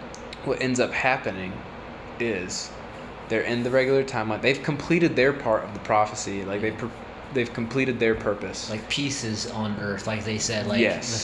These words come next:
Speaker 2: future is coming, the future that we saw at the beginning of number two.
Speaker 1: Yes.
Speaker 2: Yeah.
Speaker 1: It's, it's here. Like,
Speaker 2: Yes.
Speaker 1: everything has happened with them, right?
Speaker 2: Mm-hmm.
Speaker 1: But something along the way, they screw something up after the prophecy.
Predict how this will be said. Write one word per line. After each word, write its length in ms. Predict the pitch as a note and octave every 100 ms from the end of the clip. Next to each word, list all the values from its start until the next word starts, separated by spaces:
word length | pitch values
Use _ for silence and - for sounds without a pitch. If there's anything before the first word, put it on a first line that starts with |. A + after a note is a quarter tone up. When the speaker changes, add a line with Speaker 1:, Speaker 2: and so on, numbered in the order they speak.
| -
Speaker 2:
future 360 | B2+ A#2+ A#2
is 100 | G#2+
coming, 540 | - A2 G#2+ G#2+ G#2 G2 -
the 60 |
future 300 | - C3 A#2+ A#2
that 120 | A2
we 100 | G#2
saw 360 | - A#2+ A2+ G#2
at 80 |
the 60 | F2
beginning 380 | A2 A#2 A#2+ A2
of 80 | G2
number 200 | G2+ F#2
two. 260 | F2+ F2 E2+ - - F#2+
Speaker 1:
Yes. 440 | G2 F2 - - G2
Speaker 2:
Yeah. 140 | F#2 D#2+ - - -
Speaker 1:
It's, 240 | E3 -
it's 180 | A#2+ -
here. 320 | - G#2 E2 - -
Like, 140 | A2+
Speaker 2:
Yes. 60 | A2+
Speaker 1:
everything 480 | B2+ B2 C3 B2 -
has 260 | A#2+ A2
happened 540 | - - A2 G#2 G#2 F#2+
with 160 | G2
them, 300 | - F#2 E2 F#2 - -
right? 220 | G2 F#2+
Speaker 2:
Mm-hmm. 1080 | G2 F#2 - - - - - - - - -
Speaker 1:
But 260 | G#2+ F#2+ -
something 500 | - B2 B2 B2+ B2
along 360 | A2 G#2+ G#2+
the 80 | G2+
way, 500 | F#2 G#2+ G#2 F2+ F#2 - - - -
they 140 | - A2+
screw 360 | A#2 - C3+
something 400 | A2+ - G2+ G2 F#2
up 300 | G2+ F#2+ D2+ - -
after 400 | A#2 G#2+ - G#2+
the 100 | F#2
prophecy. 540 | D#2+ F2 F2 - -